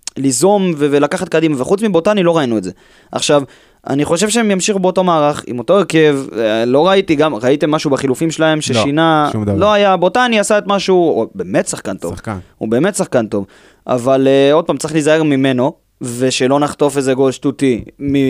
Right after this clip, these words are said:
Speaker 1: מ-, מ-
Speaker 2: הוא השחקן היחידי שלהם, אגב,
Speaker 1: בדיוק.
Speaker 2: שעובד כל המשחק.
Speaker 1: נכון, נכון. אני ציפיתי לי יותר באמת מסלאסי שלהם, הכנף, והוא יצא מאוד מוקדם, הוא היה מאוד חלש. אני, בווידאו שראינו ובמספרים, הוא היה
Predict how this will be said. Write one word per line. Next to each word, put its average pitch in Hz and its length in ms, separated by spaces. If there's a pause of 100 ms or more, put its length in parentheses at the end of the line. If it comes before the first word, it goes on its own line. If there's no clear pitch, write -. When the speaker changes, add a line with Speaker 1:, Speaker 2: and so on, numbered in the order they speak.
(320)
Speaker 1:
מ-, - 0
מ- 117 1120
Speaker 2:
הוא 123 120
השחקן 135 280
היחידי 113 220
שלהם, 120 240
אגב, 123 120
Speaker 1:
בדיוק. 120 140
Speaker 2:
שעובד 110 340
כל 120 160
המשחק. 104 500 (140)
Speaker 1:
נכון, 120 380 (180)
נכון. 135 380 (320)
אני 127 200
ציפיתי 220 400
לי 196 60
יותר 175 240
באמת 147 300
מסלאסי 135 580
שלהם, 190 480 (280)
הכנף, 117 680 (100)
והוא 113 140
יצא 107 240
מאוד 180 180
מוקדם, 160 300
הוא 135 80
היה 143 40
מאוד 135 220
חלש. 147 460
אני, 117 640
בווידאו 139 400
שראינו 185 520
ובמספרים, 120 600
הוא 117 120
היה 131 500